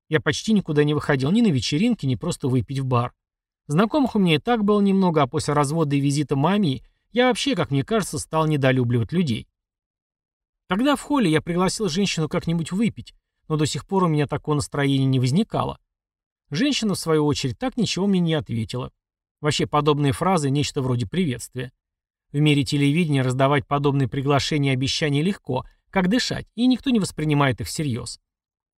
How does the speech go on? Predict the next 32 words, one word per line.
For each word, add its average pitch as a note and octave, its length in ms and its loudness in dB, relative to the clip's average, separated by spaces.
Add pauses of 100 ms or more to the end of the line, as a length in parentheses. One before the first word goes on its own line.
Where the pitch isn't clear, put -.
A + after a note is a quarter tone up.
(160)
«Давай D#3 240 2
как-нибудь B2+ 360 0
выпьем», C#3+ 400 0
забыв B2+ 320 -2
о C#3 40 -2
работе. B2 500 -4 (500)
«Ради D3 240 4
твоего C#3 220 4
произведения C#3 580 2
я C3+ 140 2
в C3 40 0
любой C#3 220 0
момент C#3+ 340 2
готов C3 300 -4
отказаться C#3+ 540 -2
от B2 60 -8
всего C#3 220 -4
остального. C3 640 -4 (680)
Если D3+ 220 0
так C3+ 240 -2
будет C#3+ 180 0
продолжаться, C#3 640 0
конец C#3+ 360 -2
японским C#3+ 440 -4
телесериалам. C#3+ 760 -2 (280)
Я D3+ 140 0
всерьез D#3 400 0
хочу F3+ 240 -2
поработать B2+ 420 -2
с - 80 -14
тобой A#2+ 380 -8
как-нибудь». - 560 -4